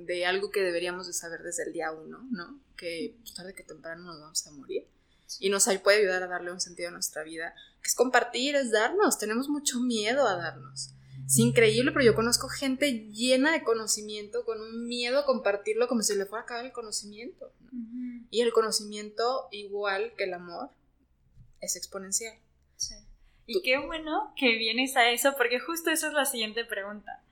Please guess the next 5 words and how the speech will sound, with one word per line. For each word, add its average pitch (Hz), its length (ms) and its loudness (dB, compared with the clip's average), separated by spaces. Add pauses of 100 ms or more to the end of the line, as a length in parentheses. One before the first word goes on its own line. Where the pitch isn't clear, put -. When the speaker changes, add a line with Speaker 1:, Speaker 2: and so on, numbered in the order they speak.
(500)
Speaker 2:
¿Por 254 260 4
qué 269 120 2
hacer 269 340 2
divulgación? 202 680 -4 (1500)
Speaker 1:
Porque 208 960 6